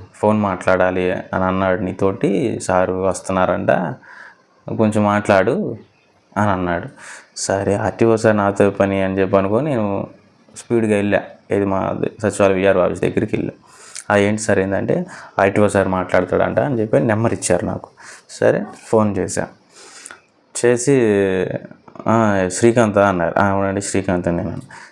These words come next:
"సరే, నేను ఆర్టీఓ సార్ గారిని, టీటీని మాట్లాడుతున్నాను. ఆ,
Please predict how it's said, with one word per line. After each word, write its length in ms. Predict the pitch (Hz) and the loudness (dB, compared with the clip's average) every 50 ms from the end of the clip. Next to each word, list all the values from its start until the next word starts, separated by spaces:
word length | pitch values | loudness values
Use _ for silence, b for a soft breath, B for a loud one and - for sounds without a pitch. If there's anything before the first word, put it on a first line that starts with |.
| B | B
"సరే, 120 | - 117 110 | 0 2 2
నేను 160 | 107 104 98 | 4 4 4
ఆర్టీఓ 340 | 98 101 98 - 113 110 107 | 2 2 2 4 4 2 4
సార్ 220 | 101 - 104 101 | 4 2 2 4
గారిని, 640 | 98 98 95 95 - 101 98 98 95 90 87 - - - _ | 4 4 2 2 2 2 0 0 0 -2 -2 -4 -8 -10 _
టీటీని 300 | - 98 95 - 107 98 | -4 -2 0 2 0 0
మాట్లాడుతున్నాను. 800 | 95 90 90 87 - - 92 87 90 - 90 87 87 98 143 220 254 247 - B B B B B B B B B B B B _ - | 0 -2 -4 -2 0 0 0 0 0 0 0 0 0 0 -2 -4 -6 -8 -14 B B B B B B B B B B B B _ -4
ఆ, 720 | 120 113 110 107 107 104 98 98 95 95 95 95 92 98 | -2 0 0 0 0 0 -2 -2 -2 -2 -2 -2 -4 -4